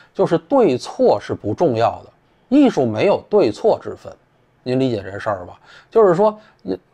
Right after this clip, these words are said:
你干什么了，它只是牵扯一个好坏的问题。比如说你，你做的这个艺术品，它好还是不好，对吧？但是它，你到底你这艺术理念错还是不错，这个是没有什么可说的。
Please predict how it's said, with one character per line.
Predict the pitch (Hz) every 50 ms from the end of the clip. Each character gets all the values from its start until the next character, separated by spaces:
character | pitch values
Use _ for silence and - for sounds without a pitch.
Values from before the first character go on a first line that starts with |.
| _ _ _ _ -
你 | - 165 156 139
干 | - - 269 254 220 160 139
什 | - - 95 101
么 | 117 156
了， | 202 190 120 - - _ _
它 | - 196 196
只 | 190 - - 117 101 101
是 | - - 120 117
牵 | - - - 214 220 202
扯 | - 139 104
一 | 101 110 143
个 | 170 147
好 | - - - - - - - - -
坏 | - - 233 240 214 139 101
的 | 104 101
问 | 107 104 101
题。 | 98 - - 104 98 _ _ _ _ _ _ _ _
比 | 123
如 | 127 143 165 160
说 | 175 175 175 156
你， | 127 117 104 104 107 143 -
你 | 117 107 104 -
做 | - 151 139
的 | 127 123
这 | 127 123 120
个 | 110 107 104
艺 | 123 127 120
术 | 117 113 104
品， | - 101 95 - _ _ _ _ _ _
它 | - 160
好 | 160 - - - - -
还 | - 98 101
是 | 120 151
不 | - 170 123
好， | - - 120 - - _ _ _ _ _ _ _ _ _
对 | - 160
吧？ | 143 131 123 - - _ _ _
但 | - 262 240
是 | 202 214 208
它， | 247 269 262 - _ _ _ _
你 | - - 170 180 147 147
到 | - 277 269 208
底 | 139 143
你 | 160 139 107 104
这 | 117 160
艺 | 214 247 247 175
术 | 170 139 123
理 | 117 107 90
念 | 107 139 175 175
错 | 165 - - - 330 311 190
还 | - - - 165 202
是 | 175
不 | - - 156 180
错， | - - - 240 147 - - - - - _
这 | - 277 262 185
个 | 131 113
是 | - - 127
没 | 107 104 117 147
有 | 214 214 -
什 | - 110
么 | 127 139
可 | - 107 -
说 | - - 113 113 107
的。 | 101